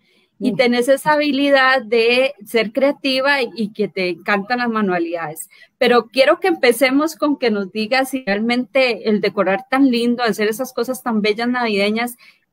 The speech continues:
Speaker 1: tiene mucho costo, o sea, necesito mucha plata para hacer eso.
Speaker 2: Bueno, sinceramente, yo, pues, tengo la, la, eh, ¿qué les digo? Eh, la gracia de Dios de tener en estas manitas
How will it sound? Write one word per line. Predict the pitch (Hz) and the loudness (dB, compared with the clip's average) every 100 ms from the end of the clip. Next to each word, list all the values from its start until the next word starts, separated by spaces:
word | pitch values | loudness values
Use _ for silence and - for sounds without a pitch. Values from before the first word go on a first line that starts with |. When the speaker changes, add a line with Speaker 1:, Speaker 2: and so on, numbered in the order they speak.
| _ | _
Speaker 1:
tiene | 262 254 339 | 2 4 4
mucho | 392 - 403 - - | 2 -2 -4 -6 0
costo, | 370 302 - - | 2 2 -2 -8
o | 185 | -6
sea, | 254 269 | -2 0
necesito | 208 - | -2 0
mucha | 339 339 392 392 | 0 0 0 0
plata | 349 - 151 | 0 0 -8
para | - 170 | -8 -6
hacer | - 311 | -2 0
eso. | 226 202 - _ _ _ _ _ _ _ _ _ _ - | 0 -2 -14 _ _ _ _ _ _ _ _ _ _ -4
Speaker 2:
Bueno, | 170 170 151 - | 0 0 0 -6
sinceramente, | - 165 170 202 247 233 233 233 233 254 247 240 | -6 -4 0 2 2 2 0 0 0 2 2 -2
yo, | 160 180 180 190 202 208 208 | -6 -2 0 2 2 0 -2
pues, | 165 160 - - _ _ _ _ | -2 -2 -10 -20 _ _ _ _
tengo | 165 170 220 | -2 0 2
la, | 220 208 175 | 2 0 -2
la, | 151 147 135 135 143 135 131 _ _ _ _ _ _ _ _ _ _ - | -2 -2 -4 -8 -14 -16 -20 _ _ _ _ _ _ _ _ _ _ -4
eh, | 185 185 196 190 190 185 | 2 4 6 6 4 2
¿qué | 226 | 0
les | 226 226 | 2 2
digo? | 208 151 139 - _ _ _ _ _ _ _ - | 2 0 -2 -14 _ _ _ _ _ _ _ -6
Eh, | 175 160 160 160 160 | -2 0 0 0 2
la | 165 | 2
gracia | 175 190 196 247 | 4 2 4 6
de | 247 | 6
Dios | 233 220 226 - 190 | 4 4 2 0 -6
de | 160 | -4
tener | 160 156 175 | -4 -4 -2
en | 196 | -2
estas | 202 220 214 | -2 0 0
manitas | 214 208 190 202 196 | 2 0 -2 -4 -6